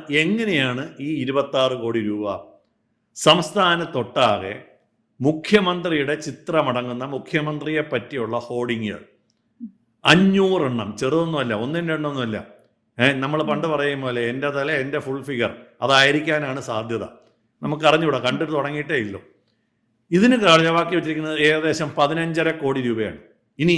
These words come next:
എൽ ഇ ഡി ഡിസ്പ്ലേ വാളുകൾ, സർക്കാർ പദ്ധതികൾ ഡിജിറ്റൽ രൂപത്തിൽ സ്ക്രീനിൽ പ്രചരിപ്പിക്കാൻ വേണ്ടി അതിനൊരു മൂന്ന് പോയിന്റ് മൂന്ന് കോടി രൂപ. കെ എസ് ആർ ടി സി ബസ്സുകളിൽ, ട്രെയിനുകളിലൊക്കെ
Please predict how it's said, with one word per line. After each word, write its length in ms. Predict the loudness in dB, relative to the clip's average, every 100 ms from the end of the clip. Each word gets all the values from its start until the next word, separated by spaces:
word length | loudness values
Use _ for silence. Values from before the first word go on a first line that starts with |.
| 4
എൽ 240 | 4 6 4
ഇ 140 | 2
ഡി 120 | 0 0
ഡിസ്പ്ലേ 600 | 0 -2 -4 -4 4 4
വാളുകൾ, 580 | 6 2 2 2 0 -2 -8 -20 _ _ _ 0
സർക്കാർ 520 | 4 4 2 0 0
പദ്ധതികൾ 640 | 0 -2 0 2 2 0 -2 -4 -12 _ -2
ഡിജിറ്റൽ 460 | 2 4 4 4 0
രൂപത്തിൽ 420 | 2 0 -2 -4 -6
സ്ക്രീനിൽ 500 | -8 -4 -4 -2 -8 -4
പ്രചരിപ്പിക്കാൻ 640 | 0 0 -2 -6 -4 -2
വേണ്ടി 260 | -4 -6 -8 -16 _ _
അതിനൊരു 380 | 4 4 4 2
മൂന്ന് 400 | 2 -2 -2 -2 -4
പോയിന്റ് 380 | -2 -2 -2 -4
മൂന്ന് 300 | -4 -4 -4
കോടി 260 | -4 -2 -2
രൂപ. 200 | -4 -8 -16 _ _ _ 4
കെ 120 | 8 8
എസ് 160 | 6
ആർ 120 | 4 2
ടി 100 | 0
സി 160 | 0 0
ബസ്സുകളിൽ, 680 | 2 0 0 -4 -2 -2 -4
ട്രെയിനുകളിലൊക്കെ 880 | -2 -2 -2 -2 -6 -6 -6 -8